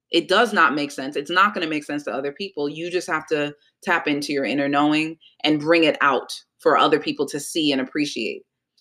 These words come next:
But that process is all intuitive, all intuition. It tells you what color to use. It tells you what, what way to move your body. It tells you what topics to cover in a podcast. You know what I mean?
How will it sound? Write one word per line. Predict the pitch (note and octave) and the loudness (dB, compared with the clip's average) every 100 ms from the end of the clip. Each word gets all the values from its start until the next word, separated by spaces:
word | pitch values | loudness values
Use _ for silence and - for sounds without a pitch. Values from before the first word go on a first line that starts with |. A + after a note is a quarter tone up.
| _ - | _ -2
But | D3+ | 2
that | E3 G#3+ - | 2 0 0
process | G#3+ F#3+ A3 C#4+ D4 - | 2 2 2 0 0 -2
is | D3 - | -4 0
all | E3 G3+ A#3 | 4 6 6
intuitive, | A#3+ A#3+ A3+ D3+ - - _ _ - | 4 2 2 2 0 -6 _ _ 0
all | E3+ F3 F3+ | 4 6 4
intuition. | C3+ D#3 C3+ A2 - - - _ _ _ _ _ _ _ _ _ _ _ _ _ | 2 -4 -6 -8 -10 -14 -18 _ _ _ _ _ _ _ _ _ _ _ _ _
It | C#3+ | -8
tells | F3 E3 D#3 | -2 0 0
you | |
what | C#3 A#2+ | -2 -2
color | - A3+ A3+ | 2 2 4
to | A3 | 2
use. | G#3+ A3 A3 A3 G#3+ - | 2 0 0 -4 -8 -12
It | - D3 | -10 0
tells | E3 D#3 | 2 2
you | D3+ | 2
what, | C#3+ B2+ D#3 | 2 0 0
what | D#3 D3 | 2 4
way | D#3+ D#3+ | 4 4
to | |
move | D#3+ D3+ D3 | 2 0 -2
your | D3 | 0
body. | D3 D3+ E3+ F#3+ G#3 - - | 2 4 2 -2 -4 -10 -10
It | D#3 D3+ | -8 0
tells | D#3 D3 | 0 0
you | D3+ D3 | 0 0
what | C#3 - | 0 0
topics | C#3+ C#3+ E3 - | -4 -2 -2 -4
to | - | -10
cover | - F#3 F#3+ G3+ G#3+ - _ _ _ _ | -2 -2 0 -4 -6 -12 _ _ _ _
in | C3 | -6
a | B2+ | -2
podcast. | D#3+ D#3+ E3 F3 F#3+ G#3 - | 0 0 0 0 0 -2 -2
You | D#3+ | 2
know | E3 | 4
what | E3 E3 | 4 4
I | |
mean? | E3 E3+ F#3 | 4 2 0